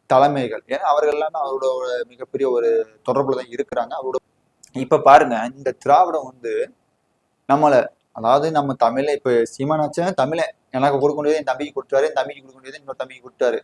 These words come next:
நம்மளுக்குள்ள ஒரு பட்டத்தை யாருக்கு கொடுத்தாரு, சரிங்களா? கொடுத்த தப்பு, நம்ம அதை ஒண்ணும் பிரச்சனை இல்லை.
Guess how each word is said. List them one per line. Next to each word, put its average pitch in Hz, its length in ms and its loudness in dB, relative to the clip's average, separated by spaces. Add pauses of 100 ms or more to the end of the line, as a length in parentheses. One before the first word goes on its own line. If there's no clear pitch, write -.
(240)
நம்மளுக்குள்ள 139 340 0
ஒரு 147 120 2
பட்டத்தை 139 320 0
யாருக்கு 147 240 0
கொடுத்தாரு, - 360 0 (300)
சரிங்களா? 120 460 -2 (420)
கொடுத்த 139 300 4
தப்பு, 160 200 2
நம்ம 135 240 0
அதை 127 120 2
ஒண்ணும் 131 180 -2
பிரச்சனை 123 300 -6
இல்லை. 117 100 -8